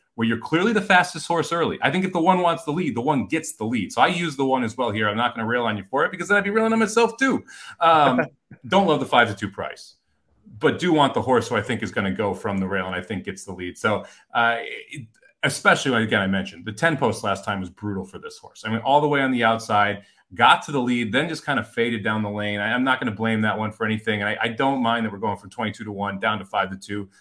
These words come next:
simply because there's enough things changing. I think this was probably the plan all the time to go two turns, not to sprint. I think D'Amato was probably surprised <laughs> that that horse ran as well as it did first time out. So I, I'm not shocked we're getting five to two here.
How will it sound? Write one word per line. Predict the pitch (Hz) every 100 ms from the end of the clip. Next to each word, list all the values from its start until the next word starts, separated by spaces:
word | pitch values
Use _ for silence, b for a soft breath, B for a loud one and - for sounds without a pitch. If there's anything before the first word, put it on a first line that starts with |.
| b
simply | - 135
because | 120 110 110
there's | 107 98
enough | 95 101 123 -
things | - 113 -
changing. | - - 110 135 170 196 196 - b b _
I | 131
think | 147
this | 117 143
was | 117
probably | - 123 139 127
the |
plan | 98 127
all | 123
the | 104
time | - 95 139
to |
go | 113
two | 95 131
turns, | 131 160 160
not | 127 110
to | -
sprint. | - 127 147
I | -
think | - -
D'Amato | 247 - 180 190 165
was | 196
probably | 196 196 196
surprised | 196 190 196 214 196 - -
<laughs> |
that | 170
that | -
horse | 175 214 190
ran | 185
as | 175
well | 175
as | 180 180
it |
did | 196 180 185 - B B
first | 185 185 185
time | 185
out. | 180 170 165
So | 135 131
I, | 143 135
I'm | 135
not | 135 -
shocked | - 110 98 98
we're |
getting | 98 101
five | 95 110 104
to | 92
two | - 104
here. | 95 98 92